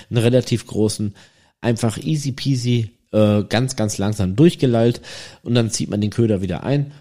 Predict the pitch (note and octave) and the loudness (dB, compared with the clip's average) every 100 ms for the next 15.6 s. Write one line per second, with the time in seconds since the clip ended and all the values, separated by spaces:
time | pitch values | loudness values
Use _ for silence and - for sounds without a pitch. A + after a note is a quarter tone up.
0 | _ G#2+ G#2+ A2 C3+ - G#2+ G#2+ - - | _ -8 -4 -4 -6 -6 -6 -6 -6 -6
1 | - A#2 A#2 A#2 A2+ G#2+ - _ - G#2+ | -2 0 2 0 0 -2 -6 _ -12 -2
2 | D3 C#3 B2 E2 G#2 G#2 G#1 C#2+ G2+ A2 | 0 2 0 0 -2 -2 -4 -2 -2 -2
3 | G2 F#2 F2+ C#3+ - G#2 - - C3 - | -4 -4 0 0 -2 -4 -4 2 0 0
4 | - F#2+ E2+ C#2+ E2+ G2 F#2+ F#2 G2 F#2+ | -2 -2 -2 -6 -6 -6 -6 -4 -4 -4
5 | - - A#2+ - G2 G2+ G2+ F#2 A#1+ G2 | -8 -2 -2 -2 -4 -4 -4 -4 -4 0
6 | A#2 - F#2 F2+ - - - - F#2 F2+ | 0 -2 -10 -12 -12 -18 -18 -4 0 0
7 | F2 D#3+ E3 - C3 C3 C3 - - - | 4 4 4 2 4 4 0 -8 -20 -20
8 | - F2+ B2 - - G#2+ G2+ F#2+ G2 G2 | -18 -2 -2 -2 -2 -2 0 -2 -2 -4
9 | F#2 E2 F#2 D#3 D#3+ B2+ D#2 A2 A2+ - | -4 -4 2 2 2 -2 -2 -2 -4 -6
10 | F#2+ G#2 G#2 - - - - E3+ G3+ C#3 | -4 -2 -2 -6 -20 -20 -10 -8 -6 -6
11 | C3+ C3 A2+ - A2 F#2+ - A#2+ A#2+ G#2+ | -4 -2 -4 -4 -4 -4 -2 0 2 0
12 | F#2 G#2 F#2+ C3 B2+ F#2 A#2 - - F#2 | -2 -2 0 0 0 -2 -4 -4 -6 -6
13 | G#2 G2+ F2 A#2 B2+ G2+ - G#2 F#2+ - | -6 -6 -4 -2 -2 -4 -6 -6 -6 -6
14 | A2+ - - B2 A2 G#2 G#2 G2 - - | -8 -6 -4 -4 -2 -4 -4 -6 -6 -6
15 | - E2+ E2 - C#2 | -4 -4 -4 -8 -12